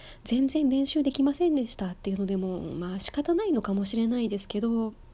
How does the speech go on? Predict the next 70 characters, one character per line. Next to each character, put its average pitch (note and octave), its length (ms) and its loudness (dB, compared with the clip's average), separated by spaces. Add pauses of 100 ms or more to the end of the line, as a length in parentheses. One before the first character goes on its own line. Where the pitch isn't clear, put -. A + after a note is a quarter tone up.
(120)
あ G3+ 80 -2
の、 F#3+ 200 -2
や G3+ 120 -2
っ G#3 100 -8
ぱ E4 100 0
り C4+ 120 2
宿 - 220 0
題 A#3 180 0
に A#3+ 80 0
出 B3+ 140 -2
し - 60 -8
た F#3+ 120 -6
こ G3 120 -14
と F3 160 -2
を G#3+ 360 0 (420)
ち - 80 -6
ゃ G#3+ 80 0
ん F#3+ 80 -2
と E3 380 -2 (480)
や F#3 120 -6
っ - 20 -8
て - 140 -2
き - 80 -2
て - 100 -4
く - 140 -6
れ E3+ 120 -4
る、 - 320 -6
そ - 140 -8
の、 F3 200 -2 (440)
自 - 120 -2
分 C#4 200 2
の D4+ 100 4
レ E4 80 4
ッ G4+ 80 0
ス A3+ 260 0
ン G3 80 2
の、 F3 280 0
そ - 100 -6
の、 F#3 80 -2
本 B3 240 0
番 C4 220 2
の C4+ 60 2
時 D4 280 0
に A3+ 400 0 (500)
や G#3+ 100 0
っ G3 40 -8
て B3+ 140 -2
き - 80 -4
た A#3 120 -2
こ G#3+ 140 -6
と F#3+ 140 -2
が F#3+ 80 -2
百 G3 240 -6
パ A3+ 100 -2
ー A3+ 80 0
セ C4 160 2
ン A3+ 80 2
ト F3+ 180 0
出 G#3 120 -2
せ C#4 120 0
な D4 140 2
く - 100 -12
て A#3 120 -2
も、 A#3+ 380 2
そ A#3 220 0
う A3+ 60 2
い A3 80 0
う、 A3 80 0
こ F#3 560 -6
う、 - 20 -20